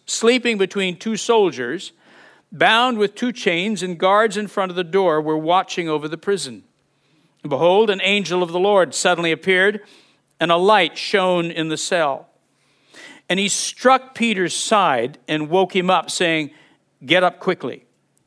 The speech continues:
And his chains fell off his hands. And the angel said to him, "Gird yourself and put on your sandals." And he did so. And he said to him, "Wrap your cloak around you and follow me." And he went out and continued to follow, and he did not know that what was being done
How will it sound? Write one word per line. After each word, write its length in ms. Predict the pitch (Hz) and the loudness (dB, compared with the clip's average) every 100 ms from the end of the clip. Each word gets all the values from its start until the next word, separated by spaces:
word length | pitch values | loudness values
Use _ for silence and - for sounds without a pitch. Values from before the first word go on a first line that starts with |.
| _ _ | _ _
And 80 | 139 | -6
his 160 | 143 - | -6 -6
chains 540 | - 226 254 247 190 | -4 0 2 0 -4
fell 260 | - 208 196 | -2 2 4
off 220 | 190 180 | 2 0
his 120 | 202 | -4
hands. 520 | 208 226 185 - - _ _ _ _ _ - - - | -4 -4 -6 -12 -20 _ _ _ _ _ -20 -10 -2
And 120 | 180 | 2
the 120 | 214 | 4
angel 320 | 277 311 240 | 2 2 0
said 220 | - 233 202 | 2 2 2
to 100 | 196 | 0
him, 100 | 180 | 2
"Gird 320 | 190 269 226 | 0 0 -2
yourself 580 | 233 - 170 190 220 - | -4 0 0 0 -4 -12
and 140 | 180 | -4
put 140 | 220 | 0
on 160 | 214 220 | 2 0
your 100 | 226 | -2
sandals." 640 | - 208 175 160 170 226 196 | -2 0 0 -2 -4 -4 -8
And 60 | |
he 60 | 185 | -4
did 240 | 180 165 | -2 -4
so. 380 | - 135 147 214 _ _ _ _ _ _ | -4 -4 -4 -10 _ _ _ _ _ _
And 100 | 185 | -4
he 80 | 202 | 0
said 180 | 190 240 | 2 2
to 100 | 220 | 2
him, 160 | 214 190 | 2 2
"Wrap 240 | 233 226 | 2 2
your 140 | 233 | -2
cloak 360 | 226 233 240 240 | 0 2 2 2
around 340 | 190 170 170 | 0 0 0
you 80 | 208 | -2
and 120 | 214 | -6
follow 320 | 170 196 190 190 | -2 0 0 -2
me." 340 | 196 156 113 _ _ _ _ _ _ _ - | -4 -6 -10 _ _ _ _ _ _ _ -2
And 100 | 175 | 0
he 60 | |
went 200 | 196 214 | 0 2
out 240 | 226 254 269 | 4 4 4
and 140 | 226 | 0
continued 580 | 220 196 - 269 285 240 | -4 -6 -2 -2 -2 -2
to 100 | 208 | -2
follow, 480 | - 226 214 185 160 | 0 2 2 2 0
and 120 | 170 | 0
he 100 | 170 | -4
did 200 | 175 175 | -6 -4
not 300 | 180 233 - | 0 0 0
know 420 | 214 240 202 170 180 | -2 2 4 2 0
that 240 | 180 - | -6 -4
what 180 | 185 202 | -4 -2
was 160 | 190 | -4
being 440 | 165 190 180 160 143 | -4 -8 -6 -8 -2
done 460 | 226 226 160 180 | 0 2 0 -4